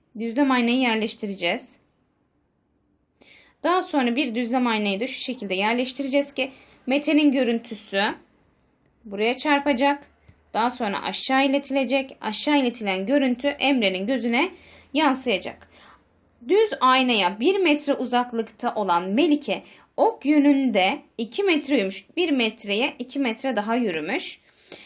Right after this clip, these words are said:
Melike'nin görüntüsüne olan uzaklık kaç metredir arkadaşlar? Üç, üç daha altı metre olması gerekiyor. Şimdi bizim neydi? Düzlem aynadan uzaklığımız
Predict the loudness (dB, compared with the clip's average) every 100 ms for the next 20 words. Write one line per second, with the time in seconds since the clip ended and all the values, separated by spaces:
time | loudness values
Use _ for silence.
0 | -20 -10 0 0 2 2 2 4 4 2
1 | 0 2 2 2 0 0 0 -2 -2 -2
2 | 0 -2 -2 -2 -2 0 -2 -2 -2 -2
3 | -2 0 0 -2 -6 _ -2 -2 -2 -6
4 | -6 -6 -4 -4 -2 -2 2 0 0 2
5 | 2 2 -2 -4 -2 0 0 0 0 0
6 | -4 -4 -6 -6 -10 -12 -16 -18 -4 0
7 | 2 2 2 2 0 -6 _ _ _ _
8 | -4 0 2 0 -2 -2 -2 0 2 4
9 | 4 4 2 0 -2 2 2 2 -2 -2
10 | -4